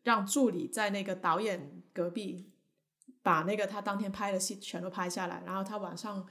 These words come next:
回到住处的时候就是重新看他今天演得怎么样，然后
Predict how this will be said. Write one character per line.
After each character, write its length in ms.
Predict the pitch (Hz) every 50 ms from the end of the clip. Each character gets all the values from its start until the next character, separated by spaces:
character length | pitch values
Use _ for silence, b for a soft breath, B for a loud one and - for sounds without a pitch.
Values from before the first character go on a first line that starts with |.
| B B B
回 200 | _ - 190 175
到 440 | 175 202 208 202 196 190 185 185 B B B B B
住 220 | B - 247 220
处 220 | - - - 220 202
的 100 | 175 175
时 220 | 170 - - 175
候 260 | 190 208 202 190 190
就 160 | 180 196 196 190
是 480 | 190 - 196 190 196 185 180 185 196 196 - _ _ _ _ _ _ _ _ _ _ _ _ _ _ _ -
重 160 | - 247 214
新 160 | 226 262 247
看 260 | 233 277 254 233 -
他 140 | 196 233 240
今 140 | 233 240 226
天 120 | 233 240
演 140 | 240 240 196
得 80 | 185 190
怎 140 | 190 196 -
么 80 | 190
样， 260 | 208 233 233 208 - 175
然 140 | 208 202 196
后 380 | 226 226 220 214 208 202 202